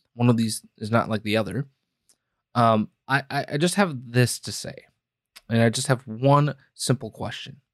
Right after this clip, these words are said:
If I told you that nearly half of all small businesses cannot pay their rent, would that be a problem?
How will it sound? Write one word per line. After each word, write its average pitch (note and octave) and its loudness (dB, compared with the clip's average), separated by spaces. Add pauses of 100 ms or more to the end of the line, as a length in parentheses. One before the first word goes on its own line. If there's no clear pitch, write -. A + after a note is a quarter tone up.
(640)
If D3 2
I A3+ 4
told G#3+ 4
you F3+ 2
that C#3+ 2
nearly C#3 4
half C3+ 0
of C#3+ -2
all C#3 4
small C3+ 2
businesses C3+ -4
cannot C#3+ 0
pay C#3 2
their C#3 4
rent, A#2 0 (1080)
would F#3+ 2
that C4 6
be A#3 2
a G#3+ 8
problem? E3 0